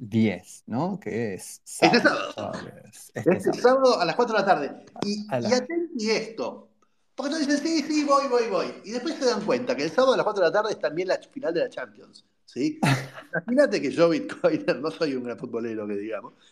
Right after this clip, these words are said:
Speaker 2: no tenía idea, ¿sí? Pero era, pero creo que es un momento importante este. O sea, la final de la Champions la vas a poder ver desde el celular, no hay problema, siempre la vas a poder ver.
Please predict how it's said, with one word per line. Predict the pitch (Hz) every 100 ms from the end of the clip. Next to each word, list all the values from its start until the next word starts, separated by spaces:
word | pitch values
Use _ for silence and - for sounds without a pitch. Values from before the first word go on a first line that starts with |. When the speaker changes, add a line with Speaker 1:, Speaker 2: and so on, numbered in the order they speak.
| _
Speaker 2:
no | 165 220
tenía | 180 156 151
idea, | 127 120 120 147 - _
¿sí? | _ - 151 165 - _ _
Pero | 175 185
era, | 254 277 254 202 - - _ _ _
pero | 175 190
creo | 254 302
que | 285
es | 208
un |
momento | 190 170 202 214
importante | 202 160 131 - 214 113 104 127
este. | 135 143
O |
sea, | 170
la | 175
final | 175 240
de | 262
la | -
Champions | 254
la | 208
vas | 180
a |
poder | 156 156
ver | 143
desde | 131
el | 131
celular, | 117 98 - _
no |
hay | 127
problema, | 120 95 -
siempre | 151 -
la | -
vas |
a | -
poder | -
ver. | -